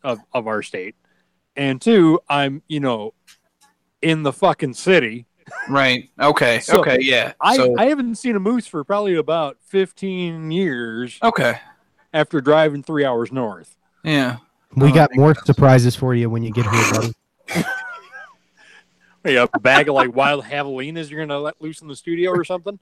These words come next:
Speaker 3: <laughs> We have a moose riding contest up on Pike
Speaker 1: <laughs>
Speaker 3: Mountain.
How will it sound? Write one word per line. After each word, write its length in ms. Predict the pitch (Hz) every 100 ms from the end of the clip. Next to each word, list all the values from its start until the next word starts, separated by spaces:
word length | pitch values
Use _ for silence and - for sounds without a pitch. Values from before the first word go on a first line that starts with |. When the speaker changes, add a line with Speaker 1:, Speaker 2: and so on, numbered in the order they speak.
| _
Speaker 3:
<laughs> 100 | -
We 120 | 196
have 180 | - 196
a 100 | 170
moose 300 | 156 160 -
riding 320 | 143 135 131
contest 640 | 127 151 135 131 127 123 143
up 100 | 131
on 120 | 131
Pike 320 | 139 147 143
Speaker 1:
<laughs> 0 |
Speaker 3:
Mountain. 280 | 262 123 127